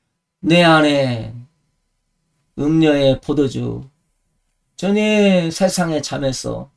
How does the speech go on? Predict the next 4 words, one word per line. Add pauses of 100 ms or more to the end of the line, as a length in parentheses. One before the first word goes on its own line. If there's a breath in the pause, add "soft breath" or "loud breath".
깨어나게
하여
주시옵소서. (2500)
주님만